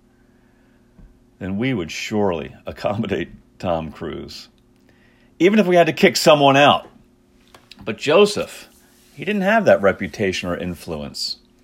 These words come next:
He didn't whip out a couple of hundred bucks and grease the palm of the innkeeper to find an available suite.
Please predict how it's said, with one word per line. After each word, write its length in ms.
He 100
didn't 140
whip 180
out 160
a 60
couple 240
of 80
hundred 340
bucks 320
and 140
grease 240
the 100
palm 380
of 80
the 120
innkeeper 520
to 80
find 280
an 120
available 440
suite. 600